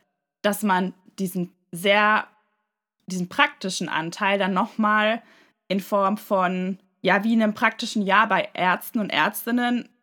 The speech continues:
hinten dran hängt und auslagert. Natürlich nicht aus-, also Praktika nicht ausschließt, die müssen ja während dem Master genauso Praktika machen. Ähm, die sind aber besser implementiert, dadurch, dass die Ambulanzen teilweise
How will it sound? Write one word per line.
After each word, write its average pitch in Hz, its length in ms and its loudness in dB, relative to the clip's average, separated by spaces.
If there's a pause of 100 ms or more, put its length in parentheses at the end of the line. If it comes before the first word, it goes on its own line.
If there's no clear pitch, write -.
hinten 214 340 0
dran 175 280 0
hängt 254 260 -2
und - 160 -6
auslagert. 233 640 0
Natürlich 262 680 -2
nicht 226 400 2
aus-, 202 360 0
also 175 320 0 (180)
Praktika 226 580 -2
nicht 175 240 -4
ausschließt, 262 600 0
die 226 60 0
müssen 202 260 -2
ja 175 140 0
während 175 340 -2
dem 170 320 -4
Master 202 600 0 (420)
genauso 196 460 2
Praktika 190 560 0
machen. 208 560 -2 (360)
Ähm, 185 420 0 (100)
die 220 60 0
sind 208 180 -2
aber 180 160 0
besser 190 320 0
implementiert, 208 800 -2
dadurch, 185 180 -4
dass 180 240 -6
die - 120 -6
Ambulanzen 180 800 -2
teilweise 180 720 -2